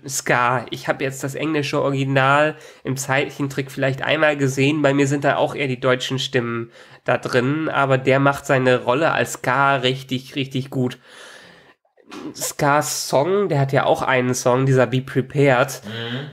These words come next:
Speaker 2: Ja.
Speaker 1: Der hat eine etwas eigenwillige Interpretation in diesem Film bekommen, aber nun gut, damit, äh, muss man leben.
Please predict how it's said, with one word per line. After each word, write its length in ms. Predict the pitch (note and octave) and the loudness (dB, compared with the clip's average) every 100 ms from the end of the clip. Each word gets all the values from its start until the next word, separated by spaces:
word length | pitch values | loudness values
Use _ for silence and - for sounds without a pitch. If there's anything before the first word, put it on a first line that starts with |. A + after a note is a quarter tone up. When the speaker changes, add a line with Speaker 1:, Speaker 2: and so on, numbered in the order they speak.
| - | -8
Speaker 2:
Ja. 200 | - A2+ - - - D#3+ - _ - | 0 0 0 -12 -20 -20 -20 _ 0
Speaker 1:
Der 180 | C#3+ C3 | 2 4
hat 160 | E3 F#3 | 2 0
eine 200 | E3+ D3+ | 2 2
etwas 440 | D#3 D#3+ C#3 - | 2 2 2 0
eigenwillige 920 | C#3 E3 F#3 G3+ D#3+ E3 F3+ D3+ D#3 | 2 2 2 2 2 2 2 2 2
Interpretation 1120 | - D#3 D#3 C#3 C#3+ C3+ C3+ - - C#3 F3 | 2 2 0 0 0 0 0 0 0 2 4
in 140 | F3 D#3+ | 2 2
diesem 300 | D#3 D3+ D3+ | 0 0 -2
Film 400 | - D#3+ E3 E3 | 0 0 2 0
bekommen, 800 | C#3 - D#3 E3+ E3+ E3 D3 C3+ | -2 2 2 2 0 0 0 0
aber 320 | C3 C#3 C3+ | 2 4 4
nun 240 | B2+ B2+ | 4 2
gut, 260 | B2 C#3 C3+ | 2 0 2
damit, 540 | B2 B2+ C3 - - | 2 2 -2 -12 -12
äh, 440 | - C#3 C3 B2+ - | -6 -2 0 -2 -4
muss 260 | C3 C3+ | -2 -2
man 220 | C3+ A#2+ A#2 | 0 -2 0
leben. 420 | A#2 A2+ G#2 | -2 -2 -6